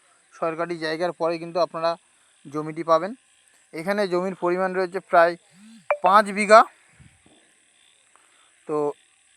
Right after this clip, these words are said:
এই যে দেখতে পাচ্ছেন যে ঢালাই রাস্তাটি,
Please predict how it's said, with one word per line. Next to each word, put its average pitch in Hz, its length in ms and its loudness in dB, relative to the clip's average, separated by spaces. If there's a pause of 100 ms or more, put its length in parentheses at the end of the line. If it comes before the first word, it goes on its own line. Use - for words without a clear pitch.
(680)
এই 196 80 4
যে 208 100 2
দেখতে 202 260 0
পাচ্ছেন 226 300 0 (1160)
যে 175 100 -4
ঢালাই 170 260 6
রাস্তাটি, 185 420 2